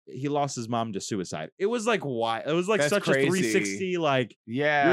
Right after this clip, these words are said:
Speaker 1: "You're the best person in the world. You're a shit."
Speaker 2: That's crazy.
Speaker 1: Only in The Bachelorette.
Speaker 2: I will say this about Chucky, a plug for Chucky, is watch it because it's v-, it,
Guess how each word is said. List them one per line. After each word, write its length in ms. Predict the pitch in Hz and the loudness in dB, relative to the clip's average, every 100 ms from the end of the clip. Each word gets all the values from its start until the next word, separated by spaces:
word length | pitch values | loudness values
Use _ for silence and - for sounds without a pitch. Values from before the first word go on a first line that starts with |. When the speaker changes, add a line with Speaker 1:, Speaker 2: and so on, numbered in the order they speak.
| 117 | 4
Speaker 1:
"You're 140 | 107 | 2
the 60 | 113 | 0
best 260 | 165 180 - | 0 0 -2
person 280 | 196 - | -4 -4
in 60 | 190 | -4
the 20 | |
world. 260 | 185 202 180 | 0 2 2
You're 180 | 135 120 | 0 -2
a 80 | - | -2
shit." 420 | - - 117 82 _ _ | -6 -4 -2 -4 _ _
Speaker 2:
That's 220 | - 131 - | -4 -4 -2
crazy. 720 | - 120 139 120 95 69 127 - | -2 0 0 -2 -6 -8 -10 -6
Speaker 1:
Only 460 | 120 139 143 143 | -4 -2 -4 -6
in 160 | 120 117 | -6 -8
The 80 | 110 | -6
Bachelorette. 380 | 98 92 90 78 _ | -6 -8 -12 -14 _
Speaker 2:
I 80 | 151 | 0
will 180 | 180 233 | 2 2
say 200 | 226 208 | 2 2
this 160 | 196 - | 0 0
about 220 | 180 135 | -2 0
Chucky, 360 | 165 147 180 | -2 -2 0
a 80 | 170 | -2
plug 360 | 135 151 131 135 | 0 0 0 0
for 120 | 170 | -4
Chucky, 420 | - 170 - 190 | -2 -4 -2 -4
is 380 | 185 131 127 - - | -2 -2 -2 -4 -14
watch 420 | 110 127 165 - | -2 0 2 0
it 240 | 233 233 - | 0 0 -2
because 680 | 147 131 165 151 139 131 127 - | -12 -8 -2 2 2 0 -2 -6
it's 180 | 123 - | -6 -8
v-, 520 | 101 98 - - | -16 -20 -14 -6
it, 80 | 127 | -6